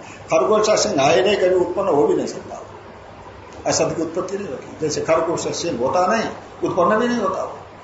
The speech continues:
नहीं है तो क्या उत्पन्न होना उसने? ये, ये कहा। ठीक है, षष्टम प्रत्यादि सति,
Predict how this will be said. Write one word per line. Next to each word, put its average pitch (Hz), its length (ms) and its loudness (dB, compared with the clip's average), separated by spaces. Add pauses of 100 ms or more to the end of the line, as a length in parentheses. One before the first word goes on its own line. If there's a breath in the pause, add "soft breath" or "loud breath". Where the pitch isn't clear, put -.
(380)
नहीं 185 160 0
है 175 140 4
तो 190 140 0
क्या 208 140 0
उत्पन्न 139 300 -4
होना - 340 -10
उसने? - 380 -10
ये, 123 80 0 (160)
ये 123 100 -8
कहा। - 240 -12 (1300)
ठीक 143 180 0
है, - 140 -6 (1700)
षष्टम 220 500 2
प्रत्यादि 190 480 2
सति, - 340 -2